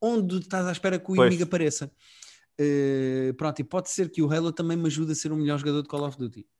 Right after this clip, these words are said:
Speaker 2: Ia perguntar, e se estás a sentir reflexo já no teu jogo de Call of Duty?
Speaker 1: Eh, tenho jogado tanto Halo que ando a jogar menos Call of Duty. <laughs>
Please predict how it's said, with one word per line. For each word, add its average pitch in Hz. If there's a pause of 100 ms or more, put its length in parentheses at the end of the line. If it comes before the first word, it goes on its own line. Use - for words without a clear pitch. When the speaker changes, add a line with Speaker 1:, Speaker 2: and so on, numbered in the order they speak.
Speaker 2:
Ia 123
perguntar, 135
e 127
se -
estás 117
a -
sentir 120
reflexo -
já 113
no 113
teu 113
jogo 110
de 104
Call 107
of 107
Duty? 113 (200)
Speaker 1:
Eh, 131
tenho 170
jogado 160
tanto 147
Halo 147
que 160
ando 151
a -
jogar 151
menos 147
Call 143
of 139
Duty. 139
<laughs> 320